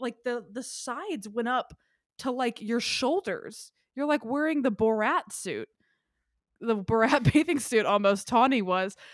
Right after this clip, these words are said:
Uh, and then sneakers and high socks. Like, a bathing suit and sneakers. It was very,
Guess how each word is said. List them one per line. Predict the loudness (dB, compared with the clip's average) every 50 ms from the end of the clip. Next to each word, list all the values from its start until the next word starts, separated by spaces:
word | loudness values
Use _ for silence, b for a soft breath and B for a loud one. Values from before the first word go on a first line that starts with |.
| B -12 B 0
Uh, | 0 0 2 2
and | 4 4
then | 4 4
sneakers | 2 0 -4 -8 -2 2 2 2 2 2 2 2 2 2 0 0
and | 0 0 0 0
high | -2 -2 0 2 2 2
socks. | 0 -2 -2 0 0 0 0 -2 -4 -10 -16 -18 -18 B B B B B
Like, | -6 -4
a | -4 -4
bathing | -2 0 0 0 2 0 0 -2 -2
suit | -4 -4 -2 -2 -2 -2
and | -2 -4 -4
sneakers. | -6 -8 -6 -6 -6 -6 -6 -8 -8 -8 -8 -8
It | -8 -6
was | -4 -4 -6 -6
very, | -6 -6 -6 -4 -4 -4 -4 -6 -8 -10